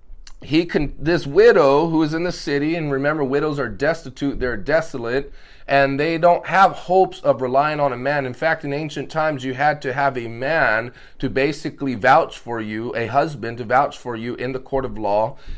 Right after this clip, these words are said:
and, uh, men's testimony were of greater weight in that time. Um, this widow doesn't even have that. So she is destitute. She doesn't have anybody to depend on.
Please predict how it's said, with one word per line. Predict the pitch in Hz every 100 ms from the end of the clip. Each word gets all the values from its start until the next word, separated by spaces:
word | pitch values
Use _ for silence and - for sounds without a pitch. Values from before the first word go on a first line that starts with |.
| -
and, | 135 131 131 127 131 123
uh, | - 127 123 120 95 - - - -
men's | 123 139 151 165 156
testimony | - 156 156 139 131 139
were | 127 131
of | 120 104
greater | 113 135 139 139 131 -
weight | 107 101 143 156 139 -
in | 123 131
that | 127 -
time. | - 165 165 101 98 90 - - - - -
Um, | 135 131 127
this | 139 185 165
widow | 190 196
doesn't | 160 170 160 170
even | 156
have | 117 117 165 165
that. | 113 98
So | - 151 135
she | 131 160 156 -
is | 139 107
destitute. | 110 143 175 - 147 - 123 120 139 - - -
She | 147
doesn't | 160 175 180
have | 170 143
anybody | 147 156 147 127
to | 110
depend | 101 156 170 180
on. | 117 113 117